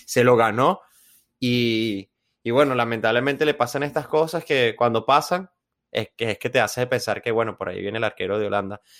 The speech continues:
Entonces, nada, eh, es triste,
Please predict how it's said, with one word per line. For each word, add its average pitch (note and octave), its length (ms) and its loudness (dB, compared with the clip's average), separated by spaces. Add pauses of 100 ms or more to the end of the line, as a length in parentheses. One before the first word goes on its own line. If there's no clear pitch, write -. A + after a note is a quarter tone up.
(220)
Entonces, A2 720 0 (340)
nada, B2 420 0
eh, A#2+ 380 4
es - 220 -6
triste, D3+ 480 0